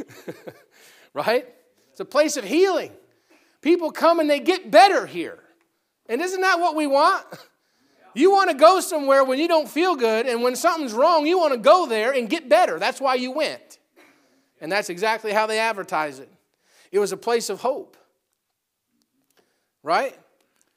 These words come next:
"If I could only get to Bethesda, I could be healed."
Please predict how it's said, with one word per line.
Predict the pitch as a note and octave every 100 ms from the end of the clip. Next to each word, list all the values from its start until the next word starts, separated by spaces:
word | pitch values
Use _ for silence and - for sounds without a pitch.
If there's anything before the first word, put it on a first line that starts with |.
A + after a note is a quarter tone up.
| -
"If | C#3+
I | G#3
could | G#3+ A3
only | A3+ A#3 A3+
get | E3+ C#3+ A3 A3+ -
to | G3+
Bethesda, | F#3 F3 G3+ F3 C3+ B2+ B2
I | D#3 F3+
could | - F3 D3+
be | D3 D3 C#3 C#3
healed." | _ C#3 A2 _